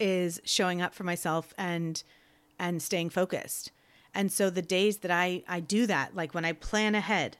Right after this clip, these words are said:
like today, yesterday, I chose to show up for myself in a way that says, "You know what? I matter.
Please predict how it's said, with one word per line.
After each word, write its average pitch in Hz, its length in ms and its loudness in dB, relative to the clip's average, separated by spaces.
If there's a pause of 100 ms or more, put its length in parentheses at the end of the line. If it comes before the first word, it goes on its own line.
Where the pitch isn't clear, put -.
(140)
like 139 240 -4
today, 160 560 0
yesterday, 156 720 -4 (680)
I 196 100 2
chose 254 300 4
to 254 140 -2
show 226 320 6
up 214 240 4
for 233 100 0
myself 208 480 2
in 214 60 0
a 190 60 0
way 185 220 2
that 185 180 -4
says, 180 420 -2
"You 208 80 0
know 277 100 4
what? 330 300 4
I 302 160 4
matter. 220 500 2